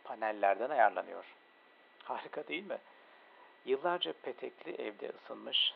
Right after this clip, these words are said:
son yıllarda ise ısınamamış birisi için yerden ısıtma tabii ki heyecan verici. Aynı zamanda da kuşku uyandırıcı. Ancak temsilci devam ediyor, durmuyor. Evinizde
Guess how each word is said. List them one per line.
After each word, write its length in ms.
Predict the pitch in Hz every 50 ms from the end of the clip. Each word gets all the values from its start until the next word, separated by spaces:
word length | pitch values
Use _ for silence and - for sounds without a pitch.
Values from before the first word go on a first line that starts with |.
| - -
son 180 | - 131 131
yıllarda 500 | 131 123 120 113 107 107 104 104 117 160
ise 240 | 147 123 - - - -
ısınamamış 720 | - - - - 113 117 113 110 107 98 104 - - -
birisi 340 | 113 101 104 95 - - -
için 300 | - - - - 147 175 - - - - - - - - - 101
yerden 360 | 107 104 98 98 98 110 110
ısıtma 320 | 107 - - - - - -
tabii 280 | - - 143 - 120
ki 100 | - -
heyecan 400 | 113 113 110 - 110 104 101 95
verici. 340 | 95 95 98 92 95 95 92 - - - - - - - - - -
Aynı 180 | 170 185 165
zamanda 360 | 123 120 104 95 95 - 98
da 60 | 131 151
kuşku 380 | - - 120 - - - -
uyandırıcı. 540 | 113 104 95 95 92 92 - - - - 95 - - - - - - - - - - - - - -
Ancak 360 | 110 104 - - - - -
temsilci 460 | - 110 104 - - 110 - 107 101
devam 320 | - 104 101 101 113 107
ediyor, 300 | 101 95 - 87 95 101 - - - - - - - -
durmuyor. 440 | 113 - 156 160 135 127 117 - - - - - - - - - - - - - - -
Evinizde 540 | 147 117 120 127 123 117 120 - 127 123